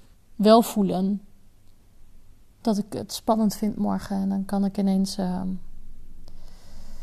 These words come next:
dan heeft mijn hoofd vrij spel, zoiets. Dus ik heb, ehm, ik heb gewoon een leesboek waar ik in kan duiken.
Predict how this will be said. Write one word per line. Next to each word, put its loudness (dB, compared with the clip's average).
dan 2
heeft 6
mijn 8
hoofd 6
vrij 4
spel, 4
zoiets. 0
Dus -6
ik 2
heb, 4
ehm, 4
ik -4
heb 4
gewoon -2
een 4
leesboek 2
waar 4
ik 0
in 0
kan 2
duiken. -2